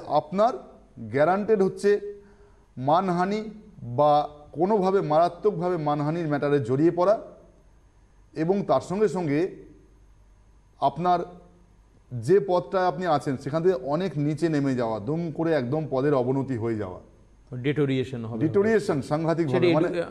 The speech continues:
Speaker 2: আচ্ছা দাদা, সেটা এডুকেশন লাইফে হতে পারে? মানে
Speaker 1: এডুকেশন
Speaker 2: অনেকের
Speaker 1: লাইফে
Speaker 2: নাম্বার ফট করে কমে যায়।
Speaker 1: না, এইটা, এটা থাকলে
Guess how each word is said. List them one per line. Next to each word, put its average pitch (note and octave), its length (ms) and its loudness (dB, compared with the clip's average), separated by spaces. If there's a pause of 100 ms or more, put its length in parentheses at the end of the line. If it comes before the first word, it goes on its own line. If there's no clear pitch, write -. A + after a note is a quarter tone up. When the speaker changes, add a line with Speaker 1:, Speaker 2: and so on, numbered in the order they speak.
Speaker 2:
আচ্ছা D#3+ 220 -4
দাদা, F#3+ 240 0
সেটা F#3 140 -2
এডুকেশন E3+ 560 0
লাইফে F3 280 -2
হতে E3 200 -6
পারে? E2+ 160 -10
মানে - 540 -10
Speaker 1:
এডুকেশন D#3+ 340 4
Speaker 2:
অনেকের G#3+ 220 4
Speaker 1:
লাইফে G#3 120 2
Speaker 2:
নাম্বার F3 340 2
ফট E3+ 200 -2
করে E3 100 0 (100)
কমে D3 240 -4
যায়। C3 120 -6 (200)
Speaker 1:
না, F3 60 4 (200)
এইটা, G3 160 2 (120)
এটা G3 140 4
থাকলে G#3 160 2